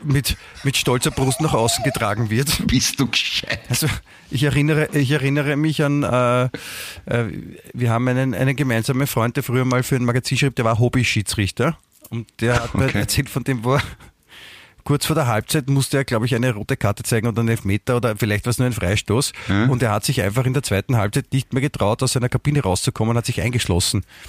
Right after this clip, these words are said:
Speaker 1: Weil am Weg in die, in der Kabine, am Weg zur Pause, <laughs> haben die, die Spieler haben, sind dann ihm vorbei und gesagt, „In der nächsten Halbzeit fällst.“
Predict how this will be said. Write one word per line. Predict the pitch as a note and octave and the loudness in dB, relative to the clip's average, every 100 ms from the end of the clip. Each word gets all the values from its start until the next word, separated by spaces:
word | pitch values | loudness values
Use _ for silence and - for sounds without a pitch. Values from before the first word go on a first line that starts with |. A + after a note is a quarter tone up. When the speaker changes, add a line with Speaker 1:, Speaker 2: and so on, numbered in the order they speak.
| - - - | -20 -12 -4
Speaker 1:
Weil | A2+ | -2
am | A#2 C3+ | 0 2
Weg | A#2+ B2+ | 2 2
in | C#3+ C3 | 2 2
die, | C#3 | 2
in | C3+ | 2
der | D3+ | 0
Kabine, | D3 - B2+ C#3 | -2 0 2 2
am | B2+ | 0
Weg | A#2 | -2
zur | - - | -2 -2
Pause, | F#2+ G2+ C3 - - - - | 0 0 0 -2 -10 -12 -12
<laughs> | - - - - - | -18 -18 -20 -12 -2
haben | B2 C3 - | 0 0 0
die, | - - - - | -2 -6 -8 -2
die | |
Spieler | C3+ - B2 C#3 | -2 0 2 4
haben, | D3 C3 - | 2 0 -2
sind | - C3+ C3 | 0 0 2
dann | C3 | 2
ihm | |
vorbei | C3 B2 | 0 2
und | A2+ | 2
gesagt, | A#2 A#2+ - - - - - - | 2 -2 -8 -20 -20 -20 -20 -6
„In | |
der | - | 0
nächsten | G#2 G#2 - A#2 | 2 2 0 2
Halbzeit | G2+ F#2 A2 G2+ | 2 2 0 -2
fällst.“ | - E2+ F2+ - | 0 0 0 -4